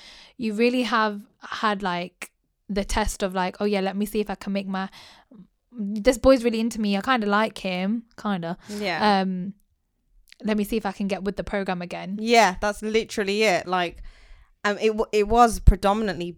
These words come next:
Speaker 2: being back in Hounslow. It was being in the surroundings where I felt really suppressed initially, and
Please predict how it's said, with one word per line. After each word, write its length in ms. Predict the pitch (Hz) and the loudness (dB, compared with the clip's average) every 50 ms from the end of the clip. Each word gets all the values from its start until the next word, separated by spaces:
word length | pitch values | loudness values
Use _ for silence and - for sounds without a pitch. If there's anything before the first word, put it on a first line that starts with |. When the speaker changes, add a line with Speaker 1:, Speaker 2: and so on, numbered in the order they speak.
| _ _ | _ _
Speaker 2:
being 300 | 196 190 190 185 180 175 | -6 -4 -4 -4 -4 -2
back 380 | 165 180 170 151 - - - _ | -4 -4 -4 -4 -8 -12 -20 _
in 200 | _ 190 185 185 | _ -8 -6 -6
Hounslow. 560 | 185 185 226 269 330 339 302 220 190 170 160 160 | -6 -4 -4 -2 -2 -2 -4 -4 -6 -6 -6 -6
It 180 | 151 117 156 | -8 -8 -6
was 200 | 170 175 175 165 | -6 -6 -6 -6
being 380 | - - 202 190 185 185 180 175 | -8 -6 -4 -4 -2 -4 -4 -6
in 160 | - - 185 | -6 -6 -6
the 80 | 180 180 | -6 -6
surroundings 760 | 180 - 196 180 190 190 208 208 202 196 185 180 185 - - | -6 -8 -6 -2 -2 0 0 0 -2 -4 -4 -4 -6 -6 -6
where 180 | 185 175 175 | -4 -2 0
I 100 | 170 170 170 | 0 -2 -4
felt 300 | - - 190 180 165 - | -4 -4 -4 -4 -2 -4
really 200 | 180 180 175 180 | -6 -8 -8 -8
suppressed 580 | - - 180 170 - - 254 247 - - - - | -8 -8 4 6 6 8 8 4 -2 -6 -8 -6
initially, 640 | 185 202 254 269 - - 247 180 170 160 151 147 - | -4 -4 -4 -4 -4 -6 -6 -6 -6 -6 -8 -8 -10
and 420 | - 175 175 170 170 170 170 165 | -8 -6 -6 -4 -4 -6 -8 -10